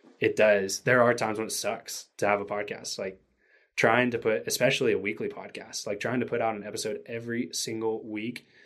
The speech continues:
turns into a grind sometimes. Now, the good thing is, like, we genuinely enjoy doing this. So this is kind of like a break in my week to sit down here with Nate and, like, record an episode, and this is fun. But there are times when you're,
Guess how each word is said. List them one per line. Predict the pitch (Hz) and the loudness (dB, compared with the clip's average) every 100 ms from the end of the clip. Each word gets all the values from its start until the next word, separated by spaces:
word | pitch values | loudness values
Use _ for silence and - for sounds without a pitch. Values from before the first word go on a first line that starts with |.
| _ _ - | _ _ 4
turns | 120 117 | 4 4
into | 117 113 | 0 0
a | 104 | 0
grind | 101 95 104 | 0 -6 -8
sometimes. | 92 101 - - - - | -10 -12 -18 -14 -14 -6
Now, | 110 104 98 - _ _ _ _ _ | -2 0 0 -4 _ _ _ _ _
the | - | 2
good | 123 143 143 | 6 6 6
thing | 117 101 | 2 2
is, | 101 101 | -4 -2
like, | 104 95 - _ | -4 -6 -8 _
we | 113 117 113 | -2 0 0
genuinely | 98 101 107 113 101 | 2 2 2 -2 -2
enjoy | 101 104 101 | -2 0 0
doing | 95 107 | 0 -6
this. | 117 - | -6 -4
So | 107 98 98 - _ | -2 -2 -2 -8 _
this | 117 117 123 | -2 0 2
is | 113 | 2
kind | - 104 | 0 -2
of | 101 | 0
like | 95 | 0
a | |
break | 85 95 95 104 | 0 -2 -4 -4
in | 104 | -4
my | 98 | -4
week | 92 98 98 | -4 -8 -8
to | |
sit | 95 101 | -4 -2
down | 101 101 | -2 -2
here | 101 98 | -6 -8
with | 95 | -8
Nate | 95 107 | -6 -6
and, | 107 | -6
like, | 98 90 | -14 -14
record | 98 - 101 | -12 -4 -4
an | 95 | -4
episode, | 98 - 110 | -6 -6 -4
and | 101 98 | -6 -8
this | 110 101 | -6 -6
is | 95 | -8
fun. | - 98 107 117 _ - - - _ | -8 -6 -6 -10 _ -20 -20 -20 _
But | 113 | 4
there | 120 120 | 6 6
are | 113 | 4
times | 110 107 104 104 | 2 -2 -4 -2
when | 104 | -2
you're, | 98 98 | -2 -4